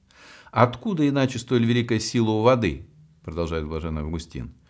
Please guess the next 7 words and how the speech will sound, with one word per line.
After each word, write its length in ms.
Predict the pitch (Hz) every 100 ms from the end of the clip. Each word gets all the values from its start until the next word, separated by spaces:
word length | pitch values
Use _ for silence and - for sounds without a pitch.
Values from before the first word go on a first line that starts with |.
| _ _
что 320 | - - 117
она, 320 | 110 135 156
соприкасаясь 760 | 127 95 98 117 113 127 107 -
с 80 | -
телом, 400 | - 165 151 135
омывает 500 | 123 117 127 131 127
душу? 360 | 131 123 -